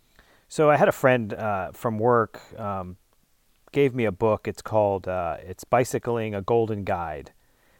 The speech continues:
And it's a kind of a cool little handbook. Uh, they did a lot of golden guides, um, uh, in the same way. And this is just kind of one of the, the golden guides about bicycling. And I, I found this one page that,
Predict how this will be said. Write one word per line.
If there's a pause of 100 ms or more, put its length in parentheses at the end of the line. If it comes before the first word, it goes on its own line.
(160)
And (200)
it's
a
kind
of
a
cool
little
handbook.
Uh,
they
did
a
lot
of
golden
guides,
um, (960)
uh, (640)
in
the
same
way.
And
this
is
just
kind
of
one
of
the,
the
golden
guides
about
bicycling.
And
I, (120)
I
found
this
one
page
that,